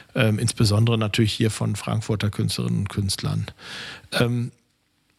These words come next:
ich glaube, dass, äh, f-, m-, m-, man, ähm,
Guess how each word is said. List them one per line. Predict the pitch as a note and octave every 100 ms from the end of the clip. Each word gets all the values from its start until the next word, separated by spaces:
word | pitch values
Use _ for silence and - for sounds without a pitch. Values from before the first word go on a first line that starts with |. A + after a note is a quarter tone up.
| - -
ich | C#3 -
glaube, | C3+ D#3
dass, | E3 D3+ -
äh, | - D3+ C#3
f-, | A2 - -
m-, | C#3 C3 C#3 -
m-, | C#3 C3+ B2 B2 C#3+ C3+
man, | B2+ B2+ B2+ B2 -
ähm, | C#3+ B2+ B2+ B2 B2 A#2